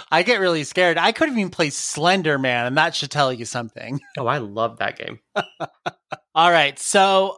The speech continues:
Speaker 1: my game of choice, this is actually one of my favorite games to play. It's called Gunfire Reborn. It's a roguelite,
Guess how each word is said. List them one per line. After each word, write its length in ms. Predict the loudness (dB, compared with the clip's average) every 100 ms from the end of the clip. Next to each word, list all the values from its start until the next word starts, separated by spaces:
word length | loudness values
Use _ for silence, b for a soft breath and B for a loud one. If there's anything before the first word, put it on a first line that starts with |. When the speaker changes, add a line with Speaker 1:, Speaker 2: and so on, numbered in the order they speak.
| -10
Speaker 1:
my 640 | -6 -4 2 4 4 2
game 280 | 0 0 2
of 140 | 0 -4
choice, 480 | -6 -2 0 -2
this 160 | -2 -4
is 120 | 2
actually 300 | 2 2 0
one 140 | 2 2
of 60 | 2
my 140 | 2
favorite 320 | 0 -2 -2
games 240 | -6 -8 -8
to 80 | -14
play. 320 | -8 -6 -6
It's 120 | -8
called 380 | 0 0 0 -6 0
Gunfire 680 | 2 2 0 2 4 2
Reborn. 760 | 0 -4 -6 -6 -4 -4 -4 -8 _ -6
It's 400 | -6 -4 -8 -8 -4
a 800 | 0 2 4 2 2 0 -2 -6 _ _ _ _ _ _ _
roguelite, 1600 | -10 0 2 4 2 -4 -10 -8 0 2 2 0 -8 _ -14 -14